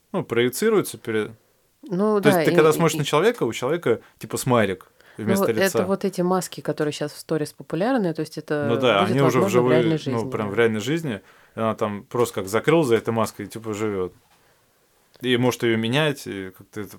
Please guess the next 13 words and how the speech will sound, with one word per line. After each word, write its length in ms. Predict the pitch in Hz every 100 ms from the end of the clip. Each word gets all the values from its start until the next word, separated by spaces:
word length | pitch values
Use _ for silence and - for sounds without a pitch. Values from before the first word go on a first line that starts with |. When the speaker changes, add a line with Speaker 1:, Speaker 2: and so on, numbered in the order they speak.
| _
Speaker 1:
прям 240 | 110 101 _ _ _ _ -
очень 220 | 117 -
классно 300 | 127 113 104
было 200 | 101 101
снято. 400 | - 101 92 - - _ -
Speaker 2:
И 60 | 170
с 80 |
одной 180 | 180 190
стороны, 320 | 190 185 196
кажется, 440 | 190 185 180 170 156
что, 400 | - 165 165 156
в 80 | 165
общем-то, 720 | 160 165 160 156 147 135